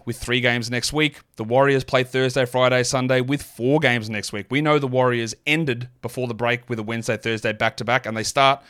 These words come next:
with a Thursday, Friday. They are the only team who had four consecutive games played on the, on game days because of the rescheduled game.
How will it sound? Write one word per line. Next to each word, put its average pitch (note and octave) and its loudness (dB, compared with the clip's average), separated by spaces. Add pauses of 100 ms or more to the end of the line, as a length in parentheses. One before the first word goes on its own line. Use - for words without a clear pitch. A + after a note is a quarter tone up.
(120)
with A#2+ -8
a B2+ -4
Thursday, C3+ 2
Friday. C3+ 0
They A2 0
are A2 2
the G#2+ -6
only C#3 -2
team C3 -2
who B2+ -4
had B2 2 (200)
four D3 0
consecutive B2 -4
games A#2 -2
played A#2 -2 (180)
on A2 -4
the, G#2 -4
on G#2 -8
game G2 -2
days F2 -10
because B2+ -2
of G#2 -8
the G2+ -8
rescheduled G2 -8
game. F#2+ -8